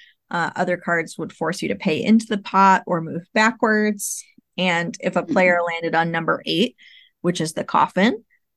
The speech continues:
Speaker 1: or overshot number thirty-five by one space and moved to number thirty-six, the cross, then they were stuck and couldn't get out of that card until they rolled doubles or another player landed on that card.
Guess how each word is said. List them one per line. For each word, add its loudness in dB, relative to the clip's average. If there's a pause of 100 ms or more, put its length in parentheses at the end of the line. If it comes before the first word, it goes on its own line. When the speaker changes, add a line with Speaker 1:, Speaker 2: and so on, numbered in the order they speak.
Speaker 1:
or 2
overshot 0
number -2
thirty-five -2
by -2
one -6
space -4
and 0
moved -8
to -6
number -4
thirty-six, -4
the -10
cross, 2 (140)
then 2
they -2
were -4
stuck 0 (640)
and 2
couldn't 2
get 0
out 4
of -2
that 0
card -2
until -6
they -6
rolled -6
doubles 2
or 2
another -2
player -2
landed -6
on -4
that -4
card. 0